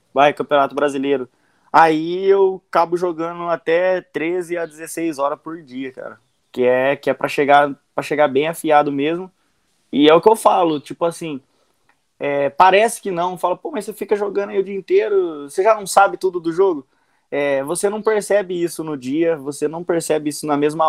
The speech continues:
hora, você só vai perceber no dia do campeonato que você vai ver o seu nível perante os outros jogadores, né?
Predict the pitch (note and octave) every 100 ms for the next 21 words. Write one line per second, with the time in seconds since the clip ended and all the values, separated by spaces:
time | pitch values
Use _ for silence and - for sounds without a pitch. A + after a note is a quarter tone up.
0 | D3+ D3 B2 A#2+ - - C#3 C#3 D#3+ E3
1 | D#3+ C#3 D#3 D#3+ E3 E3 D#3+ E3 D3+ D3+
2 | - E3 D#3+ E3 D#3 D#3 - _ - B2
3 | E3+ F3 G#3 F3+ F3 F#3+ G3 G3 F#3 F#3
4 | F#3 F3+ E3+ F3+ G3 F3+ D#3 D3 C#3+ D3